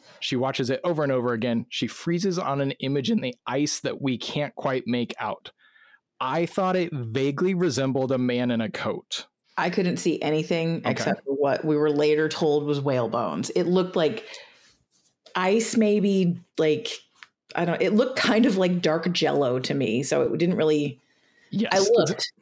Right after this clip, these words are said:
Speaker 2: couldn't see much.
Speaker 1: Okay. It's very, there's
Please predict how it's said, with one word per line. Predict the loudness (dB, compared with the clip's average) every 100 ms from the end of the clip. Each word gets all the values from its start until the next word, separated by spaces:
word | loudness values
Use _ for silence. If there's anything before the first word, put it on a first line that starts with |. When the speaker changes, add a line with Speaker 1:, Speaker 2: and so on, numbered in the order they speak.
| -2
Speaker 2:
couldn't | 0 0
see | -2 -2
much. | -4 -8 -10 -10 -14 -8
Speaker 1:
Okay. | -4 -4 -4
It's | -4 -4
very, | -2 0 2 2 2 0
there's | -2 0 0 -2